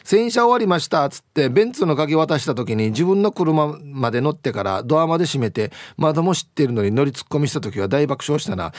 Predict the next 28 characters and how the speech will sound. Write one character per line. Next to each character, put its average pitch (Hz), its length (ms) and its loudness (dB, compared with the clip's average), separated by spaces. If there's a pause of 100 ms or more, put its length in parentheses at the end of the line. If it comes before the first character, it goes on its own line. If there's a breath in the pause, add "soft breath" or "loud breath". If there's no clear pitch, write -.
(120)
窓 247 240 2
閉 - 160 2
ま 440 100 2
っ - 100 -6
て 440 120 6
る 392 100 2
場 135 140 0
合 110 40 -2
や。 92 260 -6
<laughs> 135 60 -18 (3500 loud breath)
ま 170 140 2
あ 165 60 -2
で 202 100 2
も 220 120 -4
あ 208 60 2
い - 40 0
つ - 120 -10
声 320 200 2
で 196 120 2
か 254 100 2
い 302 80 0
か 381 140 -2
ら 165 80 -6
な。 98 340 -6 (240)
う - 20 -14
ん。 98 560 -12 (240)
は 117 180 -4
い。 - 80 -14